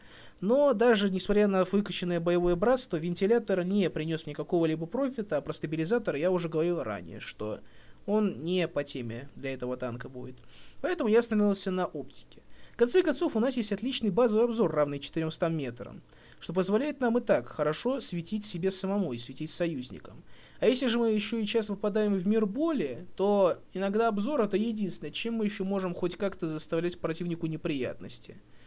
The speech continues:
Сами встали в кустик и подсвечиваем.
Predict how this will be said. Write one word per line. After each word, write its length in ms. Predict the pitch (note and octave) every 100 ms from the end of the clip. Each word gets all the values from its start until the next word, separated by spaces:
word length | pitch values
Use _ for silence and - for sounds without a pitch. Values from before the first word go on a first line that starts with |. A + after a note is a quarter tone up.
| - -
Сами 260 | - G#3+ G3+
встали 360 | G3 - F4 E4
в 120 | -
кустик 500 | C#4+ C4+ - G#3 -
и 80 | D4+
подсвечиваем. 1000 | - G#3+ - F3 C#3+ C#3+ D3+ C3 D3 D#3